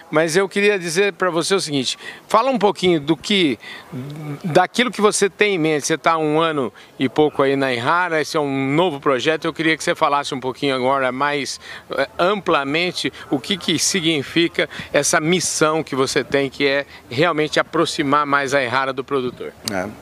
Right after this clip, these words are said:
Speaker 2: é, sem dúvida, esse é um grande desafio que eu assumi há quase um ano aí,
Speaker 1: Aham.
Speaker 2: né, junto com a Errara, é, e, e certamente é o que me motivou a, a vir trabalhar junto à Errara, é, é essa, é, é, é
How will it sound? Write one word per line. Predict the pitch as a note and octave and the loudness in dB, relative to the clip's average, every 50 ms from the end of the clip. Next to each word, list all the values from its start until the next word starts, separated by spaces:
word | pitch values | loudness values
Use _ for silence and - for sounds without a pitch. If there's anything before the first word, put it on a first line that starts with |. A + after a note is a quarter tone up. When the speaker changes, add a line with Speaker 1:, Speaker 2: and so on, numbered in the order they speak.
| - - | -14 -12
Speaker 2:
é, | - G2+ A2 - | -10 -10 -6 -4
sem | - - C3+ C3+ C3 | -2 0 2 2 2
dúvida, | B2 C3+ D3 D3 C3 C#3 A#2+ A#2+ A2+ G#2+ - - - - - - - - - - | 2 2 2 2 0 0 2 2 2 0 -2 -10 -16 -14 -14 -14 -14 -10 -4 -2
esse | A2+ A#2 - - | 0 0 2 2
é | C3+ | 0
um | B2+ | 2
grande | A#2 B2+ C#3+ E3 F3+ D3 | 2 2 2 2 0 -2
desafio | C3 B2 C#3+ B2+ - - C#3 C#3 C#3 | 0 2 2 2 2 2 2 2 2
que | - A#2+ | 4 2
eu | A#2+ | 2
assumi | A2+ - - A#2+ A2 A2+ A#2+ B2 | 2 2 -2 -2 0 2 2 2
há | A2+ | 2
quase | - - A2+ A2+ A2 G#2 A2 | 2 2 0 0 0 -2 -4
um | G2 G2+ | -2 2
ano | G#2+ B2+ C#3 C#3+ B2+ | 2 2 2 2 2
aí, | G2+ G#2+ C3 | 2 2 2
Speaker 1:
Aham. | D#3 E3 | 2 2
Speaker 2:
né, | C#3+ B2+ B2+ B2+ | 2 2 2 0
junto | G#2+ A#2 A#2 - - | 0 -2 -4 -4 0
com | - | 0
a | A2 | 2
Errara, | G#2 F#2+ G#2 A#2 B2+ C3 D3 C#3+ - - - - - - - - - - | 2 4 2 2 2 2 -2 -4 -6 -14 -14 -12 -12 -12 -12 -10 -4 0
é, | - G#2 A2 A2 G#2+ G#2 G2+ G2+ | 2 2 4 4 4 4 4 4
e, | G#2+ A2 A2+ A2+ A2 G#2+ G2+ F#2+ - - | 4 4 4 4 4 4 2 0 -2 -2
e | - A#2 A2+ | 0 0 2
certamente | - - - C#3 B2+ - C#3+ B2+ B2+ C3+ - - | 2 2 2 2 2 2 2 2 2 0 2 0
é | D#3 | 0
o | |
que | D3 - D#3+ | 0 0 0
me | D3+ | 2
motivou | C#3+ C#3+ D3 - - C#3+ A#2 A#2 D3 E3+ F3+ D#3 | 2 2 2 2 0 0 2 2 2 4 4 4
a, | B2+ A2+ A2 G#2 - | 2 2 -2 -4 -6
a | - A#2 A2+ | -6 -6 -4
vir | A2+ B2+ B2 | -4 -4 -2
trabalhar | - B2+ A#2 A#2 A2+ A2 A2 A2+ A#2+ A#2+ A#2 | 0 0 2 2 2 2 2 2 2 2 0
junto | - A#2 A2 G#2 - | -4 -8 -8 -4 -2
à | G#2 | -2
Errara, | G2+ G#2+ A#2 B2+ C#3 C#3+ | 0 2 2 2 2 2
é, | C3 C3 C3 - | 2 2 2 2
é | C3 B2 B2 B2 B2 B2 | 2 4 4 6 4 4
essa, | B2+ B2 - - C#3+ C3+ C3 A#2+ G#2+ - - - - - - - - - - - - - - | 2 2 0 2 2 2 2 0 -2 -6 -16 -20 -20 -20 -18 -12 -12 -12 -12 -12 -12 -6 -2
é, | G2 G#2 G#2+ G#2+ G#2 G#2 G2+ - - A2 G#2+ G#2 G2 - - | 2 2 4 4 4 2 2 0 2 0 0 0 0 0 0
é, | |
é | A#2 | 2